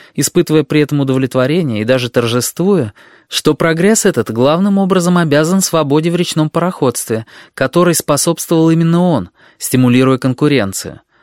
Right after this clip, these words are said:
Вместо одной пароходной компании, как было раньше, теперь действуют целых три —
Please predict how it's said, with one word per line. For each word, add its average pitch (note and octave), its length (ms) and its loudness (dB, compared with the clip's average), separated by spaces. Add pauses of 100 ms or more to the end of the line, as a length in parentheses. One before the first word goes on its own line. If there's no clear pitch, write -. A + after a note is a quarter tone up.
(120)
Вместо B2 460 0
одной C#3+ 180 -2
пароходной D3+ 500 -2
компании, A2+ 540 -4
как A2 240 -4
было A#2+ 240 2
раньше, G2+ 400 -6 (300)
теперь D3 340 0
действуют E3 500 -2
целых D#3+ 300 0
три — A2+ 360 -4